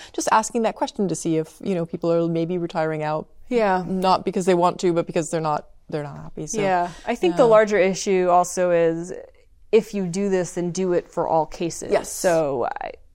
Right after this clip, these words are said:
Speaker 2: uh, like, selective exit interviews are not gonna give you any
Speaker 1: Right, it
Speaker 2: valuable
Speaker 1: should be a
Speaker 2: information.
Speaker 1: centralized, and everyone has the opportunity
Speaker 2: Right.
Speaker 1: to, an opt-in sort of thing.
Speaker 2: Right.
Speaker 1: Um, I think we're coming to the end of our time. This has been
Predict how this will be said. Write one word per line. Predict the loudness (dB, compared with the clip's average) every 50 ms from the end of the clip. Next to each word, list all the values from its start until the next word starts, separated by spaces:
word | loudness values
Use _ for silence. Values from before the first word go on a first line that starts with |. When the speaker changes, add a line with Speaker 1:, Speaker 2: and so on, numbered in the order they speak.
| _ _ _ -20 -20 -20 -8 -2
Speaker 2:
uh, | 2 4 6 6 4
like, | 4 2 -2 -2 -4
selective | -2 0 2 4 4 2 2 2 2 2 2 2 2 0
exit | -4 -4 -4 -4 -8 -6
interviews | -6 -8 -8 -8 -6 -6 -6 -6 -6
are | -6
not | -4 -4 -6 -6 -8
gonna | -10 -10 -8
give | -10 -10 -8
you | -8 -8 -8
any | -8 -10 -8 -8
Speaker 1:
Right, | -4 -2 2 4 6 6
it | 8
Speaker 2:
valuable | 8 6 6 4 4 2
Speaker 1:
should | 2 4
be | 6 6
a | 6 4
Speaker 2:
information. | 4 2 2 2
Speaker 1:
centralized, | 2 2 2 4 6 6 6 6 4 2 2 2 0 0 -2 -4 -4 -4
and | -4 -2 -2 -2
everyone | -2 0 0 0 0 0 -2 -2 -4 -6 -6
has | -4 -6 -6 -4
the | -2 -2
opportunity | -4 -2 -4 -8 -8 -8 -8 -8 -8 -8 -6
Speaker 2:
Right. | -8 -6 -6
Speaker 1:
to, | -4 -4 -4 -4 -6 -6 -6
an | -4 -4
opt-in | -6 -6 -6 -8 -8 -8 -8 -8 -10 -10
sort | -12 -12 -12 -14
of | -16
thing. | -16 -18 -18 -18 -18 -14 -10
Speaker 2:
Right. | -8 -6 -6 -6 -8 -10 -2 2
Speaker 1:
Um, | 4 4 4 4 2 0 -2 -4 -2
I | 2
think | 4 4 4 4
we're | 4 6 6 6 4 2
coming | 0 0 0 2 2 2 2
to | 2
the | 2 2
end | 2 2 2 2
of | 2 2
our | 0 0
time. | -2 -2 -2 -2 0 0 0
This | -2 -2 -2
has | -2
been | 0 0 -2